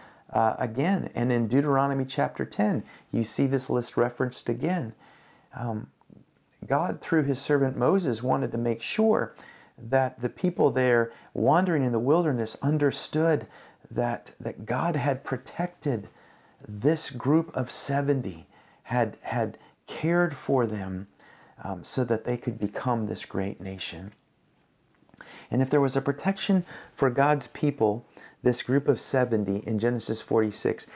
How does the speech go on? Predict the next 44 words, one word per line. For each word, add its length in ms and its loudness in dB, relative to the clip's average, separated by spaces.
and 140 2
there 80 6
was 120 4
a 60 0
protection 560 -2
of 100 -2
God's 280 -2
people 460 -2
in 180 2
the 80 4
midst 320 -2
of 120 -2
the 80 4
wilderness, 640 0
brothers, 360 2
there's 220 2
a 60 0
protection 880 -4
for 220 -4
you 540 2
and 120 -2
for 160 -2
me. 380 -2
And 140 0
while 180 4
sometimes 600 0
that 200 -2
protection 560 -4
comes 320 -2
in 120 -2
physical 440 0
protection, 540 -4
like 180 -2
we 120 2
read 220 0
about 340 0
in 120 2
Matthew 360 0
chapter 400 -4
six, 400 -2
where 100 0
God 260 0
says, 220 -6
"Don't, 240 -2